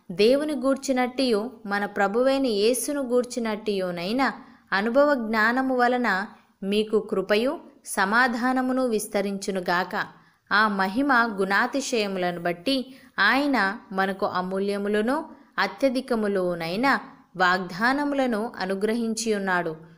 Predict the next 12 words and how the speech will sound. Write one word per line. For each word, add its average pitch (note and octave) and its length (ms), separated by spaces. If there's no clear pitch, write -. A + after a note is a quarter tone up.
దురాశను B3+ 600
అనుసరించుట C4 760
వలన A3+ 520
లోకమందున్న C4+ 800
భ్రష్టత్వమును B3 1080
ఈ G3 140
వాగ్దానముల G3 840
మూలముగా G3+ 760
మనము F#3 300
తప్పించుకొని, F3+ 1000
దేవ B3 380
స్వభావమునందు A#3+ 1400